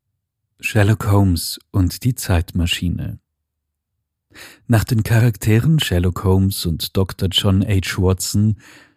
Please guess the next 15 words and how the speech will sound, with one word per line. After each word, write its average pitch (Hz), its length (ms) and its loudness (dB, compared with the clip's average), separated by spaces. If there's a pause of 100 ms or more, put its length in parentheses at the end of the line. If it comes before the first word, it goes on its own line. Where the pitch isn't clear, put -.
(220)
von 127 180 0
Sir 113 360 4
Arthur 95 400 2
Conan 98 380 2
Doyle. - 420 -6 (800)
Aus 95 160 -2
dem 87 160 -4
Amerikanischen 101 800 2
übersetzt 101 680 0
von 90 220 0
Hans 90 280 0
Gerwin 92 560 2 (600)
und 107 360 0
Andreas 110 460 0
Schiffmann. - 680 -8